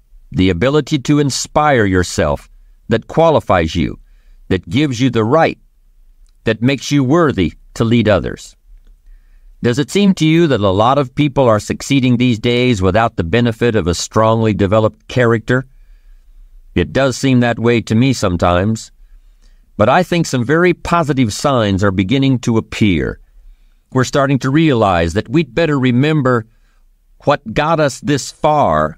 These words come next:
if we expect to go any farther.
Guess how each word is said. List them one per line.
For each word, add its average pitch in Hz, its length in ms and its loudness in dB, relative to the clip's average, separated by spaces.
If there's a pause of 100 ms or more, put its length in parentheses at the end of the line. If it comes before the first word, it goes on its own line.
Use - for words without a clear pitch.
(160)
if 101 220 -2
we 120 160 2
expect - 540 -6
to 120 40 0
go 110 640 0 (380)
any 135 260 0
farther. 156 540 -2